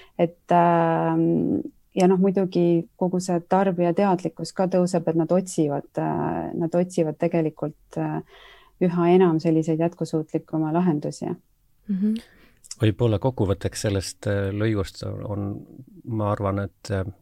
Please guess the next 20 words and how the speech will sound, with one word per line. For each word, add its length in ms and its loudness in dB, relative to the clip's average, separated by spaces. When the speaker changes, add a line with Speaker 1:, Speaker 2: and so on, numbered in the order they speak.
Speaker 3:
Gunter 320 2
Paulil 380 2
on 80 0
õigus, 320 -2
kui 100 -8
ta 140 -2
ütleb, 260 -6
et 280 -8
ettevõtjad 720 -4
on 100 -10
siiski 380 -6
nagu 240 -6
võtmetegur 1500 -4
selles, 340 -4
et 140 -12
kuidas 240 -4
seda 220 -6
ringmajandust 580 -4
hakatakse 540 -6
rakendama 580 -8